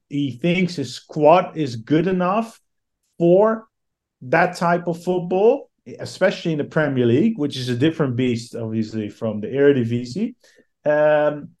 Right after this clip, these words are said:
and especially right now with all of those injuries. I think if you, I think he, he was trying, he has tried to start to build a squad that would be capable of playing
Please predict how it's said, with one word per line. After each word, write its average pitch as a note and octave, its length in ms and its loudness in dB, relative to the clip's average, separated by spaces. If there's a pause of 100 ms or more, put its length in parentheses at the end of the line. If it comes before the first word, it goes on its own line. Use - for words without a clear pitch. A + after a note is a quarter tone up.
(680)
and D3 100 -4
especially A#3 380 -2
right D#3+ 200 4
now D#3 220 2
with D3+ 100 4
all C3+ 200 2
of C3 60 0
those A#2 260 0
injuries. - 720 -16 (440)
I C3+ 80 -6
think D3 300 -2
if C#3+ 240 -6
you, B2+ 440 -6 (220)
I G3 80 -6
think F3 180 0
he, D3 440 -4 (640)
he C3 260 -10 (140)
was A#2+ 280 -10
trying, D#3+ 640 0
he C3+ 220 -6
has C3+ 260 -4
tried E3+ 380 0
to C#3 120 -6
start F3 640 0 (140)
to B2+ 100 -12
build E3 520 4 (160)
a D3 40 -10
squad F3+ 500 0
that D#3+ 140 0
would E3 160 -4
be D#3+ 140 -8
capable D#3+ 640 0
of C#3+ 120 -14
playing C#3+ 440 -2